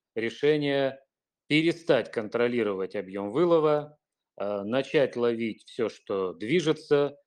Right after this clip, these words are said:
Ну, вероятность такого развития событий ничтожно мала, потому что все государства, ну вот,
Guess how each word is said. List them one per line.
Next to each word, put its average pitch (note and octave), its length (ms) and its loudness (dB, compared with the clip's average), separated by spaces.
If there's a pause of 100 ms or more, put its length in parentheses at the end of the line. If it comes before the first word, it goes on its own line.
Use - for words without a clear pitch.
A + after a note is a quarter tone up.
(340)
Ну, C#3 460 -2 (880)
вероятность C#3 880 2
такого B2 600 2
развития A2+ 520 -4
событий B2 760 -6 (160)
ничтожно A2+ 640 -4
мала, G2 460 -2 (160)
потому A2 320 -4
что A2 440 0 (320)
все B2 400 0
государства, B2 680 0
ну C3+ 100 2
вот, - 240 0